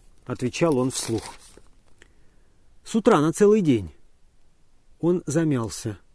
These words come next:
«Ну, так не скажу», сказала она. «Приду на целый день». «Вот видишь», сказала она серьезно, «я затем звала тебя сегодня сюда, чтоб сказать тебе». «Что?» с испугом спросил он.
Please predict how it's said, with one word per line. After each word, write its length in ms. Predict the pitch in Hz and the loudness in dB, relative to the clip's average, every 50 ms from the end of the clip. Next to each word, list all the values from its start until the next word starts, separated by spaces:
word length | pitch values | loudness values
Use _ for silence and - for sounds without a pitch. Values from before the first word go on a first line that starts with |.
| _ - - - - _ _ _ - - - - - - - - - _ _ - - - - | _ -20 -20 -20 -20 _ _ _ -20 -20 -20 -20 -20 -20 -20 -20 -20 _ _ -20 -20 -10 -4
«Ну, 360 | 131 160 208 240 247 226 190 - | 0 2 2 4 4 2 2 2
так 200 | - 190 - - | 0 0 2 2
не 100 | 220 208 | 0 0
скажу», 460 | - - 233 220 156 127 127 123 117 | 2 2 4 4 4 4 2 0 0
сказала 460 | - - 131 127 113 127 120 120 120 | -2 -2 -2 0 0 2 0 0 0
она. 280 | 117 113 110 104 92 - - - - - - - - - - - - - - - | -2 -4 -6 -8 -10 -14 -18 -20 -20 -20 -20 -20 -20 -20 -20 -20 -20 -8 -2 2
«Приду 280 | 190 208 180 190 175 | 2 4 4 4 4
на 140 | 151 143 131 | 4 4 2
целый 320 | - - 139 135 127 123 | 0 0 0 0 0 0
день». 300 | 107 113 110 104 92 - - - - - - - - - - - - - - - - - | -2 -2 -4 -4 -6 -10 -16 -18 -20 -20 -20 -20 -20 -20 -20 -20 -20 -20 -20 -20 -18 -8
«Вот 220 | - 120 143 - - | -2 -2 -2 0 2
видишь», 400 | 147 202 185 160 127 - - - - - | 2 2 2 2 0 -2 -4 -12 -16 -16
сказала 400 | - - - 135 127 127 127 123 123 | -12 -6 -4 -2 -2 0 0 -2 -2
она 160 | 120 127 123 | -2 -2 -4
серьезно, 600 | - - 123 117 117 120 113 98 104 101 87 - - - - - - - - - - | -2 -2 -2 -2 -2 -2 -2 -4 -6 -8 -10 -12 -14 -18 -20 -18 -18 -18 -20 -16 -6
«я 180 | - 131 160 151 | -2 0 2 2
затем 480 | 120 147 143 135 - - 240 226 - - | 2 0 0 0 0 2 2 2 2 0
звала 440 | - 101 143 139 143 139 139 135 127 | -2 -2 0 2 2 2 0 0 -2
тебя 300 | - 135 127 139 131 117 | -2 -2 0 0 0 0
сегодня 440 | - - 147 131 131 127 117 127 123 | 0 -2 -2 0 2 0 0 0 -4
сюда, 520 | - - 143 127 113 123 110 98 101 - - - | -4 -4 -4 -2 -2 -4 -4 -6 -8 -12 -16 -18
чтоб 340 | - - 165 156 135 - - | -6 -2 -2 -2 -2 -2 -8
сказать 460 | - - - 151 143 151 220 233 - | -14 -8 -4 -2 0 2 2 0 -2
тебе». 400 | - - 127 107 113 113 101 87 - - - - - - - - - _ - - - | -4 -6 -4 -2 0 0 -2 -2 -8 -18 -20 -20 -20 -20 -20 -20 -20 _ -20 -20 -20
«Что?» 340 | - - - 208 208 180 - - - - - - _ - - | -18 0 6 6 6 6 4 0 -12 -20 -20 -20 _ -20 -14
с 120 | - - | -10 -10
испугом 400 | 120 - - 160 139 131 131 127 | -10 -4 0 0 2 2 0 -2
спросил 440 | - - 135 135 123 - - 123 120 | -4 -4 -4 -4 -4 -2 -2 -2 -2
он. 180 | 110 104 95 | -2 -4 -8